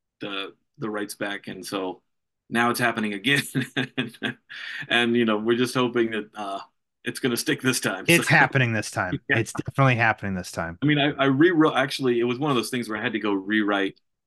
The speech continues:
Speaker 1: all the scripts 'cause I wasn't, I mean, it, it's been thirteen years, you know,
Speaker 2: Sure.
Speaker 1: I wanted to
Speaker 2: Yeah.
Speaker 1: sure, more than that because the nine months, you know, <laughs> she was pregnant. So
Speaker 2: Yeah.
Speaker 1: it's only been fourteen years,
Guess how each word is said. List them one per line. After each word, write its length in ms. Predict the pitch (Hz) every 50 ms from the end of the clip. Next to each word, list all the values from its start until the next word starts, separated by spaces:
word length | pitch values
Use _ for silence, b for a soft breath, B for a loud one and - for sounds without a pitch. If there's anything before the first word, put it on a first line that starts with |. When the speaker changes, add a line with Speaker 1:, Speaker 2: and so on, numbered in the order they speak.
| _
Speaker 1:
all 200 | - 127 123 120
the 60 | 104 -
scripts 340 | - - 107 95 - -
'cause 120 | - - 98
I 60 | 104
wasn't, 380 | 107 110 110 104 104 101 90 - _ _ -
I 40 | 117
mean, 120 | 110 104
it, 160 | 104 101 -
it's 120 | 110 110 -
been 180 | 143 127 110
thirteen 420 | 110 - 117 113 104 - - 98 95
years, 320 | 98 107 110 98 90 -
you 80 | 98 92
know, 60 | -
Speaker 2:
Sure. 180 | - 117 110 110
Speaker 1:
I 40 | 101
wanted 200 | 95 98 98 98
to 40 | 101 101
Speaker 2:
Yeah. 280 | 101 101 104 104 95 -
Speaker 1:
sure, 320 | - 107 104 98 107 - _ _ - -
more 160 | 127 160 156
than 80 | 117
that 160 | 104 98 95 -
because 180 | - - 104
the 80 | - 98
nine 240 | 98 101 104 104 104
months, 340 | 104 101 - - - - _ _ _ _ _ _ _ -
you 140 | 110 110 110 135 -
know, 60 | 156
<laughs> 20 | -
she 180 | - - -
was 120 | 147 123 -
pregnant. 360 | - 147 143 - - 160 147
So 140 | - - 127 123 - _ B B B
Speaker 2:
Yeah. 80 | 101
Speaker 1:
it's 100 | 104 107
only 220 | 160 160 151 135 135
been 80 | 127 131
fourteen 360 | 196 202 180 - 160 147 135
years, 220 | 123 117 110 110